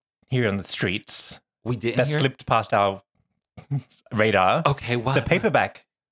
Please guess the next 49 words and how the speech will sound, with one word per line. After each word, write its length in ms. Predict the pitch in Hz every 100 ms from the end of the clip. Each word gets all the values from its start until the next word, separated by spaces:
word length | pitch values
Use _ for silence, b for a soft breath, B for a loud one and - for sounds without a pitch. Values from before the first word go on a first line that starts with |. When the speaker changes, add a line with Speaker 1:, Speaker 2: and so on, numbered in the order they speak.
| _
Speaker 2:
Oh, 140 | - 254
Speaker 1:
getting 160 | 135
Speaker 2:
that's 40 | 123
Speaker 1:
announced. 300 | 117 95 90
Speaker 2:
right. 480 | 208 214 226 - -
That's 260 | 165 160 151
right. 520 | 147 180 294 240 123
Speaker 1:
Yeah. 520 | 131 175 196 98 82 - _ _ _ _
So, 420 | - 143 139 139 - -
again, 320 | 139 147 104
we 100 | 117
released 420 | 113 135 139 -
the 60 | 131
Michaela 440 | 113 127 120 117
interview 360 | 110 107 107 101
last 220 | 95 -
week, 160 | 98
re-released 500 | 110 120 98 92 - 98
it, 180 | 90 _ _ _ _ _
and 140 | 110
we 80 | 120
found 220 | - 120
out 220 | 117 117
that 180 | 123 113 123 -
the 80 | -
paperback 460 | 147 156 139 120
is 80 | 123
going 200 | - 113
to 40 | 110
become 240 | - 107
available 640 | 113 147 170 135 104 85 -
Speaker 2:
Yes. 600 | 147 175 202 180 151 135
Speaker 1:
with 80 | 120
a 60 | 139
new 140 | 151
cover. 520 | - 170 165 107 90 117
Speaker 2:
Oh, 100 | 160
my 100 | 151
God. 200 | 127 123
It's 160 | -
so 240 | - 127 117
cute. 320 | - 90 73
Speaker 1:
It 80 | 127
looks 200 | 156 -
really 180 | 151
cute 260 | 147 139 123
as 100 | 113
little 160 | 120 107
Mariah. 440 | 104 92 85 92